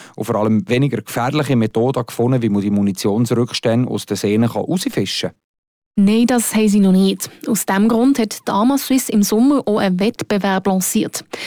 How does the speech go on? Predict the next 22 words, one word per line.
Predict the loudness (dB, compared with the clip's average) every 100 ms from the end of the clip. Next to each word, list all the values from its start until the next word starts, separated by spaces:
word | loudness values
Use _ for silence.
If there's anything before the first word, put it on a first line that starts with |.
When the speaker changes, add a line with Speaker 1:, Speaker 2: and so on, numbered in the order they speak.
| -12
Speaker 2:
Sie | -4 0
sucht | 2 0 -2 -4
damit | 0 2 2
nach | 0 0
Ideen, | -2 0 2 2 2 0 -2 -12 0
wie | 2 2
die | 2
Munition | 2 2 2 2 2
umweltschonend | 2 2 4 2 0 0 2 2
geborgen | 0 -4 -2 0 0 0 -2
und | 2 2 2 2
ohne | 2 2
Gefahren | 0 -2 -2 -2 0
entsorgt | 0 0 -2 -2 -4
werden. | -4 -2 -4 -6 _ _ -12
Die | -8
vielversprechendsten | 0 0 2 0 0 -2 0 0 0
Ideen | 0 2 2 2 0 -2 -4
werden | -2 0 0
dann | 0
genauer | 2 2 2 0 -2
angeschaut, | -2 0 2 0 0